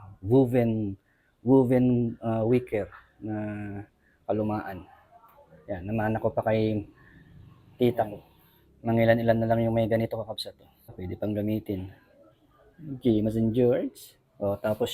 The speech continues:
yung original ref, kakabsat, o. Refrigerator. O, nanigas na yung yelo, kakabsat, o. <laughs> Nanigas na yung yelo. Kailangan nang i-defrost.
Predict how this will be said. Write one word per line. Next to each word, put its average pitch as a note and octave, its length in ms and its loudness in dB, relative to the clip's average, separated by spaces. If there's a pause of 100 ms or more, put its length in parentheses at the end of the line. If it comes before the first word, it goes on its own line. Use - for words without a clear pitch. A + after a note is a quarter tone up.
yung A2 480 0
original A#2 480 2
ref, A#2 240 -2
kakabsat, A2+ 480 -4
o. G2+ 80 -14 (420)
Refrigerator. A2+ 760 2 (1120)
O, B2+ 220 -2
nanigas A#2+ 420 0
na B2+ 80 2
yung B2+ 140 4
yelo, C3 320 4
kakabsat, C#3 480 -4
o. C3+ 80 -16 (720)
<laughs> - 600 -4 (800)
Nanigas C3 480 0
na C3 80 0
yung B2+ 240 -2
yelo. A#2 240 -2
Kailangan A#2 400 -4
nang B2 160 -2
i-defrost. - 800 -8